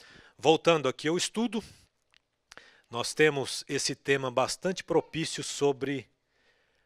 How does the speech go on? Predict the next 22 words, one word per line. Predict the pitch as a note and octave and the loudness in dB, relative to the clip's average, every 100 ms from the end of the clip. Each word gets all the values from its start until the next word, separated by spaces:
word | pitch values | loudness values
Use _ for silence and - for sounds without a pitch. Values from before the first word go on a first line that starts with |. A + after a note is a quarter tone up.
| _ _ _ _ | _ _ _ _
a | - | -2
oração. | F3+ F3 C#3 - A2+ F2+ _ _ _ _ _ _ _ - - | 4 6 4 2 -4 -10 _ _ _ _ _ _ _ -14 -6
Os | F#3+ | -6
discípulos | A3 F3 C4 - A3+ | -4 -4 -4 -4 -4
perguntando | - A3 F#3+ F#3 G#3+ G3 | 2 2 2 0 2 2
para | F#3+ F#3+ | 4 4
Jesus, | E3 D#3 G2+ A#2 G2 | 4 0 -2 -6 -6
né, | A#2+ D#3 - _ _ _ _ _ | -10 -12 -16 _ _ _ _ _
"Como | - G#3+ G3 F3 | 0 0 2 4
é | A3 A#3 | 6 4
que | G3+ - G3 | -2 -8 -6
nós | D3+ E3+ D3+ | 0 2 2
devemos | C#3+ C#3 C#3 C3+ | 0 0 0 0
orar?" | B2+ F2+ F2 _ _ _ _ _ _ _ _ _ _ _ _ | -2 -4 -10 _ _ _ _ _ _ _ _ _ _ _ _
E | C3 | -8
Jesus | C3 C#3 A2 D3+ | 0 0 0 -6
deixa | A#2 D3 D#3 C#3+ | -2 0 2 2
esse | C#3+ - D3+ | 0 0 -2
exemplo | G#2+ F#2 A2 C#3 A#2+ A2 | -2 -2 0 0 -2 -8
aqui, | G2 - A2 - _ _ _ - | -8 -10 -12 -14 _ _ _ -10
bastante | B2 - - - E3 - C#3 | -6 -4 -4 -2 -2 -2 -6
importante, | B2 A2 - A2 G2+ - - | -6 -8 -8 -10 -10 -12 -14